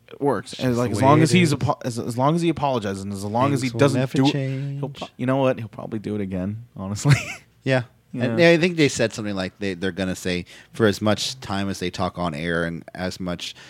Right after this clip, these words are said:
Speaker 2: he writes forty thousand words for About Wrestling a week, he's gonna say some stupid shit every now and again.
Speaker 1: The first thing he said was, "I'm completely sorry."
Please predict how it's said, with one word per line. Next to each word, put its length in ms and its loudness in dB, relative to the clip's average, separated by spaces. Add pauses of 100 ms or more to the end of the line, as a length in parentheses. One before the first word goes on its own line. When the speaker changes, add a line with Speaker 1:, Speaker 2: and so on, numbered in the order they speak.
(100)
Speaker 2:
he 120 -10
writes 200 -4
forty 220 -2
thousand 540 -6
words 380 -4
for 140 -8
About 200 -4
Wrestling 360 -6
a 40 -8
week, 200 -8
he's 160 -14
gonna 200 -10
say 200 -12
some 160 -16
stupid 320 -12
shit 200 -8
every 220 -12
now 160 -12
and 80 -12
again. 300 -12
Speaker 1:
The 60 -10
first 200 4
thing 160 2
he 140 2
said 260 0
was, 160 -4
"I'm 220 -8
completely 480 -12
sorry." 400 -10